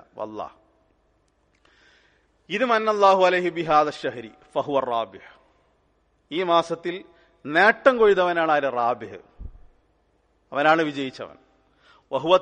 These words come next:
താജിറു ഫിൽ ഹഖീഖ. യഥാർത്ഥത്തിലുള്ള ബിസിനസ്സുകാരൻ അവനാണ്.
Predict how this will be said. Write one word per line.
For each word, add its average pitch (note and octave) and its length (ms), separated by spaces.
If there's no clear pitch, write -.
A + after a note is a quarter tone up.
താജിറു G3 400
ഫിൽ F3+ 180
ഹഖീഖ. C#3+ 280
യഥാർത്ഥത്തിലുള്ള G3 720
ബിസിനസ്സുകാരൻ D#3 680
അവനാണ്. G#2 320